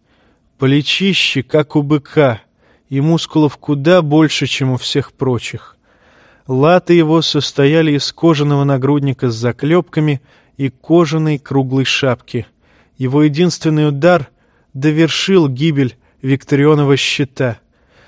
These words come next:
а Викторион взамен расколол ему голову.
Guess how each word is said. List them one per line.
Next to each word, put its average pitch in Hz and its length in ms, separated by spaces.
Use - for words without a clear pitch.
а 131 120
Викторион 147 640
взамен 156 520
расколол 135 580
ему 131 320
голову. 120 560